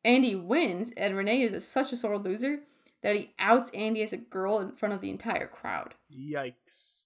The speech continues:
Speaker 1: The family admits to the swaparoo, and Dean is so upset that he was tricked. Like, in front of everyone, he's like, "What? How could you?" Like, "Oh, okay, like, d-, let's not make this more of a scene. Can we just, like, go to the side?"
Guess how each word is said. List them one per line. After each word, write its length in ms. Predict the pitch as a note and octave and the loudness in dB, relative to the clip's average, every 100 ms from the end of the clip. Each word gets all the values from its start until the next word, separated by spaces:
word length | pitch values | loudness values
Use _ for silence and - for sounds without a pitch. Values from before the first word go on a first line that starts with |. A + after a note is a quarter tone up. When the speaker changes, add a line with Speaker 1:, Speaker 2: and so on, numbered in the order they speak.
| _ - | _ -14
Speaker 1:
The 80 | |
family 460 | G3+ G#3 G#3+ G#3+ B2 | -2 2 2 2 -2
admits 560 | - - A#3 F4+ C5+ - | -6 -4 0 2 0 -8
to 140 | - | -8
the 60 | A3 | -6
swaparoo, 720 | - F#3 F#3 F3+ F3+ G3 A#3+ - - _ _ - | 0 2 2 0 0 0 -2 -8 -20 _ _ -2
and 140 | A#3 | 0
Dean 160 | A#3 B3+ | 2 2
is 180 | F#3 - | 0 -4
so 300 | - D#4 D4+ | 4 8 8
upset 480 | A3+ - G3+ A#3 - | 4 -2 -2 -2 -2
that 100 | A3 | -2
he 120 | G3 | -2
was 180 | C3+ - | -4 -10
tricked. 680 | - - D#4 - - - - _ _ | -12 -4 -2 0 -4 -14 -20 _ _
Like, 200 | A#3+ F#3+ - | -2 0 -2
in 120 | A3+ | -2
front 220 | A3+ B3 | 6 6
of 60 | A#3+ | 8
everyone, 320 | A#3 G#3+ F#3+ | 4 4 -4
he's 180 | G3+ A#3+ | -2 2
like, 260 | B3 - | 2 0
"What? 240 | F4 G4 D4 | 2 2 4
How 160 | E4+ D4+ | 4 6
could 260 | F#4 F4+ | 6 4
you?" 120 | G#3+ C#3+ | 2 -4
Like, 120 | - | -2
"Oh, 180 | F#3+ - - | -2 0 -2
okay, 160 | G3+ - | -4 -8
like, 300 | A1+ - - - | -10 -12 -16 -8
d-, 160 | - | -6
let's 160 | A3+ A#3+ | -2 0
not 140 | D4+ | 2
make 120 | A#3 | 2
this 160 | A#3 G3+ | 0 -2
more 200 | G3+ F#3 | 0 2
of 80 | F3+ | 2
a 40 | |
scene. 580 | G3 - G3 F3+ F3 G3+ - _ _ _ | -2 -2 -2 -4 -6 -10 -14 _ _ _
Can 120 | - | 0
we 60 | B3+ | 0
just, 180 | G#3 G3+ | 0 0
like, 200 | F#3 G#3+ | 0 6
go 160 | A3 | 8
to 60 | A3 | 8
the 60 | G3+ | 2
side?" 680 | - G3 G#3+ A3 G#3 G#3 | 2 4 4 4 2 -2